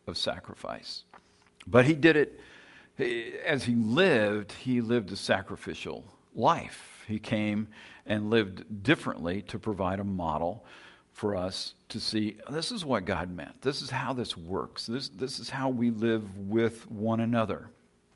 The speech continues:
How we can interact in community and family and nationally. We can do something better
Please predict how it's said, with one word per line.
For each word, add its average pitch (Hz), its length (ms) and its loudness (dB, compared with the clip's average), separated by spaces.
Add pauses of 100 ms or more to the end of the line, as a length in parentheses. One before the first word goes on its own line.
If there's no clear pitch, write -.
(440)
How 135 120 8
we 135 100 4
can 131 160 2
interact 120 500 4 (400)
in 107 140 0
community 113 720 4
and 92 180 -4
family 110 960 2
and 98 320 -2
nationally. 117 840 2
We 117 140 2
can 127 280 -2
do 127 260 2 (460)
something 131 480 0
better 104 600 2